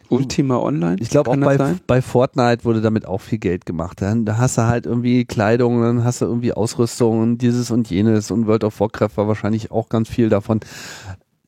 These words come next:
Speaker 1: Genau,
Speaker 2: Das,
Speaker 1: W O W, W O W, genau.
Speaker 2: da, da, das hat die Leute dann irgendwie auch total mitgerissen, weil und das kann ich in gewisser Hinsicht ja auch nachvollziehen, wenn du, wenn du dann die ganze Zeit in dieser Welt abhängst, insbesondere in so einer Multi-User, Multiplayer, Online, äh,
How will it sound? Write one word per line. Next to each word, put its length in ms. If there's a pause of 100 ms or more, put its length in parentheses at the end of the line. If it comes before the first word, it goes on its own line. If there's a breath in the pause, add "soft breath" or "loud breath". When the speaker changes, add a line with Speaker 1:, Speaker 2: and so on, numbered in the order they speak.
(380)
Speaker 1:
Genau, 320
Speaker 2:
Das, 180
Speaker 1:
W 60
O 100
W, 160
W 120
O 120
W, 120
genau. 260
Speaker 2:
da, 100
da, 80
das 180
hat 140
die 80
Leute 380
dann 260
irgendwie 320
auch 100
total 720 (400 soft breath)
mitgerissen, 840
weil 440 (1300 soft breath)
und 140
das 100
kann 160
ich 100
in 140
gewisser 300
Hinsicht 320
ja 100
auch 180
nachvollziehen, 920
wenn 100
du, 160
wenn 200
du 80
dann 220
die 80
ganze 320
Zeit 240
in 120
dieser 260
Welt 360
abhängst, 480
insbesondere 580
in 100
so 80
einer 120
Multi-User, 1300
Multiplayer, 1040
Online, 1000
äh, 320